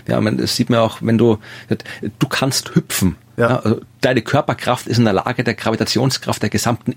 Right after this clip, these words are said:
Speaker 1: Erde etwas entgegenzusetzen. Oder ein Magnet, der kannst du in der
Speaker 2: Mhm.
Speaker 1: Ansichtskarte an den Kühlschrank pappen, die bleibt da ewig drauf hängen,
Speaker 2: Mhm.
Speaker 1: obwohl der Magnet winzig ist und trotzdem die ganze Erde dran zieht. Also der Magnet kann das, äh, die Gravitationskraft locker kontern,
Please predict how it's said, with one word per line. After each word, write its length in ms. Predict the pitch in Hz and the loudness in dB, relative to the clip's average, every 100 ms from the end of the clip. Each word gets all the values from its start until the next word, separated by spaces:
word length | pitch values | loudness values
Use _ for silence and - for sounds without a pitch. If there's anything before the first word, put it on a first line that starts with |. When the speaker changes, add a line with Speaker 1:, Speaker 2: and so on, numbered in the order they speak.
| - | 0
Speaker 1:
Erde 400 | 110 127 98 78 - | 2 4 2 -2 -8
etwas 260 | 92 - 98 | -6 -4 -4
entgegenzusetzen. 840 | - 92 92 87 - 76 - 87 - - - | 0 0 0 -4 -6 -4 -4 -4 -6 -20 -6
Oder 200 | - 98 | -2 0
ein 140 | 107 101 | 2 2
Magnet, 460 | 92 95 113 113 | 2 2 2 2
der 100 | 98 | 0
kannst 200 | 95 90 | 0 0
du 40 | 123 | 0
in 60 | |
der 80 | 101 | 2
Speaker 2:
Mhm. 60 | 107 | 2
Speaker 1:
Ansichtskarte 460 | 107 - 107 110 | 0 0 -2 0
an 100 | 98 | 0
den 40 | - | 0
Kühlschrank 320 | 131 101 85 | 0 0 -2
pappen, 320 | 98 - 135 - - - | -4 0 0 0 -4 -2
die 60 | |
bleibt 380 | - 98 104 - | 2 0 0 0
da 100 | 92 - | 0 -2
ewig 420 | - 131 92 - - | 2 2 2 -2 -6
drauf 300 | - - 87 | -4 -2 0
hängen, 260 | 98 143 131 | 2 2 0
Speaker 2:
Mhm. 340 | 107 101 104 156 | -6 -4 -4 -6
Speaker 1:
obwohl 320 | - 98 107 | 0 2 4
der 80 | 110 | 2
Magnet 400 | 107 - 101 - | 2 2 0 2
winzig 340 | 123 - 131 | 0 0 2
ist 300 | 139 143 - - - - | 2 0 -4 -8 -20 -2
und 140 | 107 - - - | -2 -2 -6 -2
trotzdem 380 | 110 - 113 104 | -2 0 0 0
die 80 | |
ganze 260 | 101 110 - | 0 0 0
Erde 200 | 87 117 | 2 2
dran 200 | - 82 | 2 -2
zieht. 320 | - 76 76 | -2 -2 0
Also 140 | - 92 | 0 0
der 80 | 95 | 0
Magnet 480 | 90 90 101 - - - | 0 0 0 -4 -12 -6
kann 260 | - 95 | -2 0
das, 320 | 98 95 - - | 0 0 0 -2
äh, 220 | - 98 - 101 - | -2 -4 -8 -8 -2
die 60 | |
Gravitationskraft 680 | 98 92 - 101 - 98 - | 0 0 0 -2 -2 -4 0
locker 280 | 101 - 101 | 0 0 -2
kontern, 520 | - 107 117 90 | 0 -2 2 2